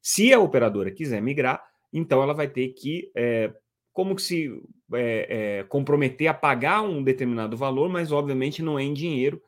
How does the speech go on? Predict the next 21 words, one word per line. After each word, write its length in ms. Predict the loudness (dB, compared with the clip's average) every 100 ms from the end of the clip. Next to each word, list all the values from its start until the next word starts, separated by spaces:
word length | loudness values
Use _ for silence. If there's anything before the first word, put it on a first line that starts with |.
| _
esse 220 | -8 -6
valor 260 | -4 -2 -2
é 60 |
pago 360 | -4 -4 -4 -6 -12 _
em, 400 | -4 -2 0 -4 -6
é, 600 | -2 0 0 -2 -4 -8 -14 _ _ _ -2
compensações 920 | 0 0 0 -2 -2 0 0 -2 -10 _ _
pra 120 | -4
serviços 540 | 2 2 2 -4 -8
que 80 | -8
vão 120 | -6
ser 160 | -6 -6
prestados 720 | -2 -4 -2 -2 -2 -6 -12 _ _
de, 420 | -4 -2 -2 -4 -2
é, 160 | 0
universalização 880 | 0 0 0 0 -2 -2 -2 -2 -4
de 80 | -4
banda 260 | -2 -2
larga 420 | 0 0 -2 -4 -12 _ -10
a 100 | -2
partir 540 | 0 -2 -4 -6 -6